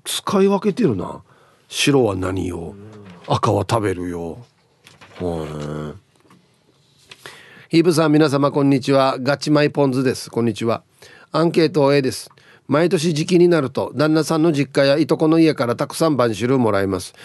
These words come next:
我が家は夫婦ともに晩汁が好きなので、牛乳と一緒にスムージーにして飲むのが好きです。へえ。たくさんもらったら実家の母にも持っていくんですが、それでは足りず、近所のお家の庭にある晩汁の木を見て、勝手に取ろうとするので、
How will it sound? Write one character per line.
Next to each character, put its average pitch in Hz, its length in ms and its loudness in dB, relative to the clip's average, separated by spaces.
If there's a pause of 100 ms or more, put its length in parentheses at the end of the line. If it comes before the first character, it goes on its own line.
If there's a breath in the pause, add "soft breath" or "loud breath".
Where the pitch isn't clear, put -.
(160 loud breath)
我 170 140 2
が 190 100 4
家 190 120 4
は 147 120 4
夫 175 240 4
婦 143 100 0
と 143 100 0
も 127 140 2
に 117 80 0
晩 143 220 0
汁 139 240 0
が 151 100 2
好 - 120 -8
き 151 100 2
な 127 100 2
の 98 100 -2
で、 87 200 -10 (680 loud breath)
牛 170 380 4
乳 220 240 4
と 247 140 4
一 151 60 4
緒 156 220 2
に 170 100 4
ス 165 140 0
ム 190 180 4
ー 196 40 4
ジ 139 120 0
ー 123 60 4
に 104 80 0
し - 60 -6
て 120 60 0
飲 113 160 0
む 139 100 2
の 110 120 2
が 87 60 -6
好 - 160 -10
き 107 80 -8
で 82 120 -8
す。 - 160 -16
へ 101 420 -2
え。 107 120 -4 (880)
た 160 120 -4
く - 80 -12
さ 233 140 2
ん 269 40 2
も 175 120 4
ら 175 80 2
っ 160 60 -6
た 196 100 2
ら 185 100 2
実 175 260 0
家 220 40 2
の 208 100 2
母 202 200 2
に 180 80 4
も 147 100 4
持 156 100 4
っ 151 60 -4
て 190 100 2
い 170 40 0
く 180 100 0
ん 143 40 2
で 131 80 2
す 131 120 -6
が、 147 140 0 (220 loud breath)
そ - 160 0
れ 196 100 4
で 214 100 4
は 151 120 2
足 165 120 -2
り 160 100 2
ず、 143 200 -4 (260 loud breath)
近 247 240 0
所 196 100 6
の 180 160 4
お 180 40 4
家 208 180 0
の 202 80 6
庭 170 240 4
に 185 100 4
あ 160 80 4
る 131 60 0
晩 151 200 2
汁 151 240 2
の 165 100 4
木 139 260 2
を 147 60 4
見 127 120 -2
て、 - 160 -8 (280 soft breath)
勝 190 140 -2
手 220 120 2
に 240 100 -2
取 180 140 4
ろ 185 80 4
う - 20 0
と 214 80 -8
す - 80 -4
る 160 80 2
の 120 140 2
で、 87 160 -12